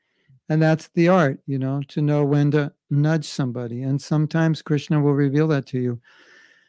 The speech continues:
I would say maybe the best answer to this question is pray. That way, before you give class, just pray, "Krishna, please reveal to me what to say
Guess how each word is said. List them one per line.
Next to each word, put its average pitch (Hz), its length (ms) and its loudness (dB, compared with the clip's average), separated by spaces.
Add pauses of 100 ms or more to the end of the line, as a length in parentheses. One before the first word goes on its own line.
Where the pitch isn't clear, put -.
(460)
I 185 100 6
would 233 160 6
say 226 180 8
maybe 196 240 10
the 185 100 10
best 185 280 6
answer 180 320 8
to 170 100 8
this 156 140 2
question 165 420 0
is 143 140 0
pray. 151 480 0 (760)
That 147 120 -2
way, 151 160 2
before 156 380 0
you 180 100 6
give 160 220 0
class, 165 320 0
just - 300 -6
pray, 156 520 2 (140)
"Krishna, 170 320 -4
please 156 260 -2
reveal 151 340 2
to 160 140 -2
me 131 220 0
what 147 280 -2
to 165 80 -4
say 131 480 -2